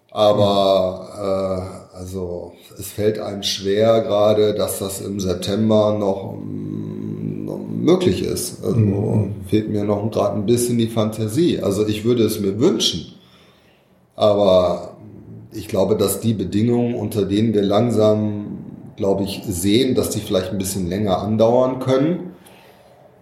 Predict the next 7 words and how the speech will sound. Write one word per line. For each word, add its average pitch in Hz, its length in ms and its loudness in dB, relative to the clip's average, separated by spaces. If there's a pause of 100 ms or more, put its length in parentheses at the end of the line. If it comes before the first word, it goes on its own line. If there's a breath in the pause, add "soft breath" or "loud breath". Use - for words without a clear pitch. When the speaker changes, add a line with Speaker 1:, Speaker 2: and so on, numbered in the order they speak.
(380)
Speaker 1:
äh, 87 400 -4
wird 87 120 -12
es - 120 -12
halt 92 160 -8
schwer, 127 280 0
gewisse 90 400 -6
Geschäftsmodelle, 101 1000 -4